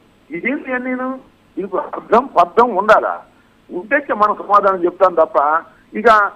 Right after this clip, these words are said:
అనంతబాబు మర్డర్, మర్డర్ చేశాడు, అది మర్డర్ చేశాడు నిరూపణ అయిందా? కాలేదు కదా. మర్డర్ చేసి ఉన్నాడో లేదో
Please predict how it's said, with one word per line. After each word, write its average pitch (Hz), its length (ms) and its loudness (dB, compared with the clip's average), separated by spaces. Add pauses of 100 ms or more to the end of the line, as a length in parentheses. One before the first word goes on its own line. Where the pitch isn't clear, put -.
(140)
అనంతబాబు 226 640 4
మర్డర్, 208 460 2
మర్డర్ 202 280 0
చేశాడు, 208 500 2 (300)
అది 202 240 -2 (120)
మర్డర్ 220 240 -2
చేశాడు 214 220 -2
నిరూపణ 196 320 -4
అయిందా? 165 240 -4 (840)
కాలేదు 240 240 2
కదా. 247 200 2 (880)
మర్డర్ 180 260 -4
చేసి 190 180 4
ఉన్నాడో 185 380 2
లేదో 185 580 -2